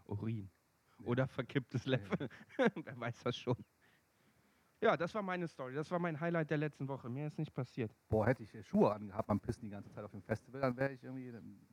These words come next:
Speaker 2: wär mir die Füße weggequalmt.
Speaker 1: Ja,
Speaker 2: weil
Speaker 1: das
Speaker 2: da waren
Speaker 1: ist
Speaker 2: ja nur so offene Toiletten und es hat gestunken, weil da irgendwie fünfzigtausend Leute am Kacken und Pissen und Kotzen waren die ganze Zeit.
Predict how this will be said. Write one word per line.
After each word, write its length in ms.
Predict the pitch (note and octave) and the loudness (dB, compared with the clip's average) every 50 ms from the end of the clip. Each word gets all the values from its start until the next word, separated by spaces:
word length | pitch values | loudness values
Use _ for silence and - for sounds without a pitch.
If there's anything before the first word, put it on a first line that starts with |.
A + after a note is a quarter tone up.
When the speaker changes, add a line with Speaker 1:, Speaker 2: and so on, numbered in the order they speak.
| - - | -2 2
Speaker 2:
wär 100 | B2 B2+ | 4 6
mir 80 | C3 - | 6 6
die 60 | - | 4
Füße 240 | - - F#3 - - | 0 -10 -16 -14 -14
weggequalmt. 360 | F#3 - - - - - - A2+ G#2+ | -16 -16 -16 -16 -14 -8 -4 -4 0
Speaker 1:
Ja, 40 | G2+ A2 | 4 6
Speaker 2:
weil 60 | A2 | 6
Speaker 1:
das 80 | A2+ A2 | 8 8
Speaker 2:
da 20 | |
waren 120 | C3+ C#3 C#3 | 8 10 10
Speaker 1:
ist 40 | |
Speaker 2:
ja 60 | C3+ C#3 | 10 10
nur 220 | D#3+ F#3+ F#3+ D#3 | 10 8 8 8
so 120 | A#2 A#2 - | 6 6 6
offene 260 | - C3 - - A2 | 4 4 4 4 2
Toiletten 480 | - - - A2+ A#2 A2+ - A#2+ A#2 A2 | 2 2 2 2 2 4 4 4 4 4
und 220 | G#2+ G#2+ G#2+ - A2+ | 4 -2 -8 -10 -12
es 100 | G#2+ - | -10 -8
hat 100 | - - - | -8 -8 -8
gestunken, 500 | A2+ - - C#3+ C3+ D3+ C3 C3 C3+ B2 | -10 -6 0 2 2 2 4 2 2 2
weil 80 | A#2 A#2 | 2 4
da 100 | A#2 A2 | 4 2
irgendwie 200 | G#2+ A#2 A#2 A2+ | 2 0 -6 -12
fünfzigtausend 500 | - C3+ - _ - - A#2 A2+ A2+ A2+ | -14 -18 -20 _ -16 -14 -12 -10 -10 -10
Leute 220 | C#3 F3+ - F2+ | -10 -10 -10 -12
am 120 | - - | -8 -6
Kacken 300 | - - A2+ G#2 - G#2+ | -2 0 0 0 -2 -4
und 140 | G#2 G#2 - | -10 -10 -6
Pissen 200 | - A#2 - - | -4 -4 -4 -4
und 120 | G#2 G#2+ - | -6 -10 -10
Kotzen 320 | - A2 - _ A2+ A2 | -12 -14 -14 _ -10 -4
waren 180 | A2 A2 B2+ C3 | 0 0 0 0
die 100 | - - | -2 -8
ganze 220 | D3 - - - | -14 -14 -16 -16
Zeit. 260 | - - - B2+ - | -10 -2 0 0 0